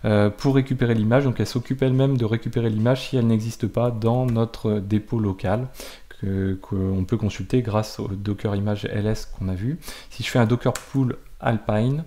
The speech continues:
donc qui est le nom d'une image, bah là il va récupérer l'image. Si je fais un Docker, euh, image L S, euh,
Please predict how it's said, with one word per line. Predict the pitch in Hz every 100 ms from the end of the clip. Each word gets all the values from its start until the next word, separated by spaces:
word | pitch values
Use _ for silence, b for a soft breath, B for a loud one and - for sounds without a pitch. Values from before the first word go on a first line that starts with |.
| - -
donc | 98
qui | - 95
est |
le | 95
nom | 104
d'une | 104 98
image, | 98 110 151 170 - B B B
bah | -
là | 101
il | 117
va | 101
récupérer | 104 104 101 101
l'image. | 90 101 151 -
Si | 104
je |
fais | -
un | 104
Docker, | 101 113 110 117 113 101
euh, | 101 101 - - -
image | 127 110 110 110 110 101 - - - - b b b b - - -
L | 107
S, | 98 120 - - - - - - - - - - - - - - -
euh, | -